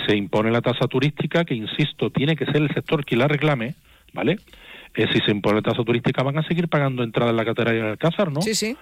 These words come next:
Speaker 1: Como hace usted cuando se pone en la cola del Coliseo, ¿o no?
Speaker 2: Claro.
Speaker 1: Bueno, pues entonces, ¿por qué en Sevilla no podemos, por qué en Sevilla no podemos pedir cobrar una entrada para mantener nuestro patrimonio histórico en tener, y tenerlo en perfecto estado de conservación?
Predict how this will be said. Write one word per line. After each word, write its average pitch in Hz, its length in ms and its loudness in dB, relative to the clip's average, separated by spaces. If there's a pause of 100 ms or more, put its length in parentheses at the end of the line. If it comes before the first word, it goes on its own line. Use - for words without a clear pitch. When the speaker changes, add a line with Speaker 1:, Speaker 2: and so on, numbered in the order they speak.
Speaker 1:
Como 110 320 2
hace 139 140 0
usted 139 180 0
cuando 147 220 2
se 160 100 0
pone 143 160 0
en 143 60 2
la 135 100 2
cola 139 160 2
del 127 140 2
Coliseo, 165 580 0
¿o 117 160 0
no? 123 240 0 (320)
Speaker 2:
Claro. 156 380 -2 (1200)
Speaker 1:
Bueno, - 220 -10
pues 135 140 -6
entonces, - 280 0
¿por 143 160 0
qué - 100 -2
en 110 80 0
Sevilla 110 260 2
no 110 100 -2
podemos, 104 400 -2 (380)
por - 160 0
qué - 80 0
en 120 100 4
Sevilla 123 300 2 (260)
no 117 160 0
podemos 120 400 0 (100)
pedir 131 380 0
cobrar 123 320 2
una 127 140 -2
entrada 120 480 0
para 123 180 0
mantener 120 640 -2 (260)
nuestro 120 380 0 (120)
patrimonio 120 380 2
histórico 123 360 0
en 113 100 -4
tener, 127 280 2
y 135 140 2
tenerlo 131 420 0
en 120 120 -6
perfecto - 420 -2
estado - 240 0
de 131 100 2
conservación? 117 800 -2